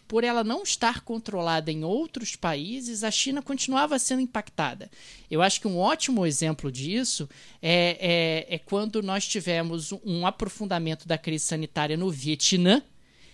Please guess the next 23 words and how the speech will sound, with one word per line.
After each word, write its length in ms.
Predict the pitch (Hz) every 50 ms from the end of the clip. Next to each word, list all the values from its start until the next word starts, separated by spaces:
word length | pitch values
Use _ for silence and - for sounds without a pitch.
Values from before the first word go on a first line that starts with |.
| - -
E 140 | - 214 233
com 260 | 226 - 262 302 302
esse 300 | 254 233 277 392 381 -
aprofundamento, 800 | 339 - 233 214 - - 220 196 165 156 160 190 269 330 - 285
o 20 |
que 100 | 247 -
acabou 260 | 226 220 - 220 233 226
acontecendo 500 | - 233 - 226 202 - 233 247 277 320
é 20 |
que 120 | - - 330
o 40 | 294
Vietnã 400 | - 302 - - - 269 277 277
deixou 380 | 285 294 262 - - - 320
de 80 | 320 -
fornecer 420 | - - 254 240 233 214 - -
uma 140 | 214 202 208
série 260 | - - 220 233 247
de 80 | 220 226
insumos 440 | 220 - - 220 214 208 214 - - - - - -
fundamentais 720 | - - - 277 320 349 320 277 269 247 - - 247 240 -
pra 100 | - 269
indústria 300 | 247 240 240 - - 247
chinesa. 400 | - - 277 240 202 170 170